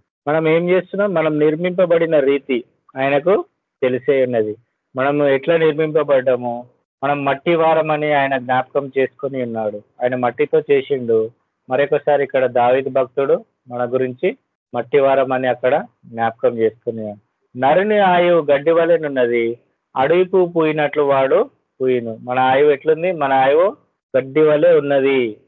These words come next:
అడవి పువ్వు పూయినట్టు. అడవి పువ్వు ఒక రోజు ఉంటది, నెక్స్ట్ డే అది ఉండదు. "దాని మీద గాలి వీచగా అది లేకపోయాను, ఆ మీదట దాని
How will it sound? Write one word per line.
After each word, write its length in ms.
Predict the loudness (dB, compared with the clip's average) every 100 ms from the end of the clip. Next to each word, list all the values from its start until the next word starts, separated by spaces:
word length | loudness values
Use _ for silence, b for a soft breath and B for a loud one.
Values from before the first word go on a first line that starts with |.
| _ _ -2
అడవి 260 | 0 0
పువ్వు 220 | 0 0
పూయినట్టు. 800 | 0 0 0 0 -4 -2 0 2
అడవి 320 | 2 2 2 0
పువ్వు 300 | 0 2 2
ఒక 140 | 2
రోజు 260 | 2 2 2
ఉంటది, 500 | 2 0 0 -2 -6 _ _ -8
నెక్స్ట్ 260 | -8 -4
డే 100 | 0
అది 340 | 2 2 0 -2 _ -18
ఉండదు. 340 | -4 -2 -2 -4 _ _ _
"దాని 260 | 0 0 2
మీద 320 | 2 2 2
గాలి 260 | 2 2 2
వీచగా 420 | 0 0 2 4
అది 200 | 2 2
లేకపోయాను, 800 | 0 0 0 2 0 0 -4 -12 _ _ _
ఆ 140 | -2 -2
మీదట 560 | 0 0 0 2 2
దాని 380 | 2 0 0 -2